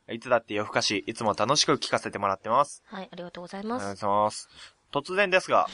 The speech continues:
Speaker 1: お二人に相談したいことがあります。
Speaker 2: はい、なんでしょう。
Speaker 1: えー、私、私はよく漫画を買うのですが、あ、新刊出てると思って買って、家に帰ったら、すでにその巻は持ってるということがよくあります。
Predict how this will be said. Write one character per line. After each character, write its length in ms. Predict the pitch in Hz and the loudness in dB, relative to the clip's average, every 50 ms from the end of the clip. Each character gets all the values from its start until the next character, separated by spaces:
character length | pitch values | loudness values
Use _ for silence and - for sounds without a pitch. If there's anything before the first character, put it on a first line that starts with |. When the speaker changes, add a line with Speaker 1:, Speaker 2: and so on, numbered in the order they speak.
| - | -6
Speaker 1:
お 60 | - | -8
二 220 | 131 - - 208 202 | -6 0 2 2 4
人 80 | 196 | 2
に 100 | 170 117 | 0 -2
相 160 | - - 175 190 | 0 2 4 4
談 160 | 208 202 185 | 4 4 4
し 60 | - | 4
た 100 | - 185 | 4 4
い 40 | 160 | 4
こ 80 | - | 2
と 120 | - 107 98 | 0 -2 0
が 80 | 90 | 0
あ 40 | 87 | 0
り 120 | 85 82 82 | 0 0 0
ま 120 | 92 95 | 0 0
す。 220 | - - - - _ _ | 0 -2 -8 -12 _ _
Speaker 2:
は 160 | - 196 175 | -12 -12 -10
い、 80 | - - | -10 -10
な 120 | - 180 170 | -12 -12 -10
ん 20 | |
で 100 | 160 160 | -10 -8
し 80 | 190 185 | -8 -6
ょ 40 | |
う。 20 | 160 | -8
Speaker 1:
え 40 | - | -8
ー、 40 | - _ _ _ - | -12 _ _ _ -8
私、 600 | - - - 165 160 - - - 165 160 143 - - | -4 0 2 2 2 0 0 0 0 0 0 -2 -2
私 440 | - 107 117 - - 190 180 - 202 | -2 -2 0 0 0 0 -2 0 2
は 200 | 196 180 160 - _ _ _ _ | 4 6 6 4 _ _ _ _
よ 120 | - 175 175 | 0 0 2
く 220 | - 143 104 - - | 2 2 0 0 2
漫 180 | 107 131 160 170 | 2 2 4 6
画 140 | 170 170 165 | 6 4 4
を 40 | |
買 160 | - - 156 156 | 4 4 2 2
う 40 | |
の 100 | 156 143 | 4 2
で 80 | 107 92 | 0 0
す 100 | 87 - | -2 0
が、 220 | 113 110 110 101 - _ _ _ _ _ _ | 2 2 2 2 0 _ _ _ _ _ _
あ、 180 | - 196 - - _ _ _ | 2 2 2 2 _ _ _
新 240 | - - - 214 233 | -8 -6 -6 -4 2
刊 160 | - 214 208 | 4 4 4
出 100 | 202 208 | 4 2
て 100 | - 202 | 4 4
る 220 | 170 139 113 - _ _ _ | 6 6 4 2 _ _ _
と 80 | - | 0
思 140 | 143 139 147 | 2 2 2
っ 60 | 151 | 2
て 180 | - - 151 131 | 2 0 0 0
買 120 | - 120 | 2 0
っ 20 | 113 | -4
て、 400 | - - 185 190 170 104 - _ - | -2 2 4 6 6 4 2 _ 0
家 140 | 156 180 | 2 4
に 100 | 180 160 | 4 4
帰 100 | - 123 | 4 2
っ 60 | 110 110 | 0 0
た 140 | _ - | _ 2
ら、 240 | 120 120 110 104 - _ _ _ _ _ | 4 4 4 4 2 _ _ _ _ _
す 200 | - - - 196 | -10 -4 0 2
で 100 | 190 185 | 2 2
に 100 | 139 101 | 2 0
そ 160 | - - - 127 | -6 -6 -2 0
の 120 | 170 170 | 0 4
巻 160 | - 190 175 | 6 6 6
は 120 | 143 110 92 | 6 6 4
持 160 | 104 143 - | 4 4 2
っ 60 | - | 4
て 160 | _ - 180 | _ 2 4
る 160 | 135 104 - _ _ _ _ | 4 2 -2 _ _ _ _
と 120 | - 202 | 4 4
い 20 | 202 | 4
う 60 | 185 | 6
こ 100 | 185 185 | 4 2
と 80 | 185 190 | 0 2
が 140 | 156 131 | 2 2
よ 120 | 117 131 135 | 4 2 2
く 120 | - 123 | 2 2
あ 60 | 107 | 2
り 80 | 110 110 | 2 2
ま 120 | 117 131 | 0 0
す。 200 | 127 - - - | -2 -2 -6 -20